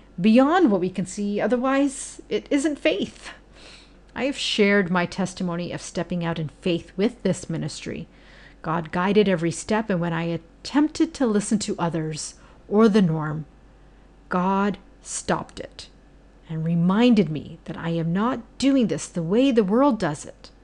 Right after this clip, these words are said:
Therefore, I have had to do many things that did not make sense.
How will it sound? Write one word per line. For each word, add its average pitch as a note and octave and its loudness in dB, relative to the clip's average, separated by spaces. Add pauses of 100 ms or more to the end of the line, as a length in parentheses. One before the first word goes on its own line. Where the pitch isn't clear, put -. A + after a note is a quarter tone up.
(1000)
Therefore, G3+ 0
I G3 -2
have A#3+ -2
had F3 -4
to F3 -4
do E3 -4
many G3 2
things E3+ -4
that - -8
did D#3 -4
not F3 0
make D#3+ -2
sense. - -12